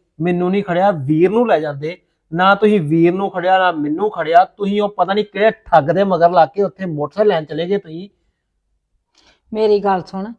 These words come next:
Speaker 2: ਤੇ ਜੇ ਮੈਂ ਤੁਹਾਨੂੰ ਦੱਸਦੀ ਤੇ ਤੁਸੀਂ ਲੈਣ ਦੇਣਾ ਸੀ? ਜੇ ਮੈਂ ਤੈਨੂੰ ਦੱਸਿਆ ਸੀ ਤੇ ਤੂੰ ਕਿਹੜਾ ਉਸ ਵੇਲੇ ਕਿਹਾ ਵੀ ਮਾਤਾ ਕੋਈ ਗੱਲ ਨਹੀਂ ਲੈ ਲਾਂਗੇ, ਤੇ ਮੈਂ ਫਿਰ ਤਾਂ ਕੋਈ ਨਾ ਕੋਈ ਕਰਨਾ ਸੀ।
Speaker 1: ਉਹ ਮੰਮੀ, ਭਲੇ ਵਾਸਤੇ ਹੀ ਕਹਿੰਦੇ ਸੀ ਥੋੜਾ ਬਹੁਤਾ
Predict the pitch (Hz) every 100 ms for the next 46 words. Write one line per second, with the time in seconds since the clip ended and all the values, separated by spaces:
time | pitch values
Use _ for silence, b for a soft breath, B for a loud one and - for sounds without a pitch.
0 | - 214 220 220 208 233 226 190 175 -
1 | 185 254 - _ 202 233 226 220 190 170
2 | 156 190 277 311 302 _ _ - 208 208
3 | 220 202 196 220 220 285 285 233 247 269
4 | 269 262 233 233 254 233 - 226 247 208
5 | 208 220 220 190 226 226 220 _ _ _
6 | 214 214 208 208 - - 208 202 202 190
7 | 190 165 196 226 233 _ - 190 185 214
8 | 233 _ _ _ - 233 214 151 143 226
9 | 233 185 175 165 151 165 160 160 143 139